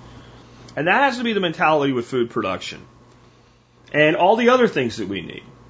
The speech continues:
This idea, I know what somebody's saying right now. They're probably typing me an email all angry, right? And with their earbuds in, listening to the audio. "You stupid jerk, we only need to feed ourselves." No, you don't. That's what makes you a target.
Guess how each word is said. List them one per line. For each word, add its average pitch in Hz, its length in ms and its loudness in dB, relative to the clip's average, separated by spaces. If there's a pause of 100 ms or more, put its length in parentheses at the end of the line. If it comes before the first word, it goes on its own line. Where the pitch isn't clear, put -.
(300)
This 226 180 2
idea, 185 420 0
I 196 140 2
know 233 140 2
what 269 160 0
somebody's 190 340 -2
saying 196 240 0
right 170 160 0
now. 180 200 2
They're 135 140 -2
probably 185 300 0
typing 180 320 0
me 180 120 2
an 170 80 -2
email 175 280 0
all 156 480 0
angry, 147 800 -2
right? 135 480 2
And 156 320 -4
with 156 100 0
their 160 140 2
earbuds 190 580 2
in, 160 80 0
listening 190 300 -4
to 190 60 -6
the 196 100 0
audio. 202 400 4 (240)
"You 185 340 4
stupid 180 460 0
jerk, 185 260 0
we 190 160 0
only 202 240 0
need 185 260 -2
to 160 60 0
feed 220 280 -2
ourselves." 208 1000 0 (220)
No, 180 160 0
you 190 160 0
don't. 151 480 0 (840)
That's 160 340 2
what 143 160 0
makes 127 260 -2
you 120 160 -2
a 120 40 -6
target. 143 580 -4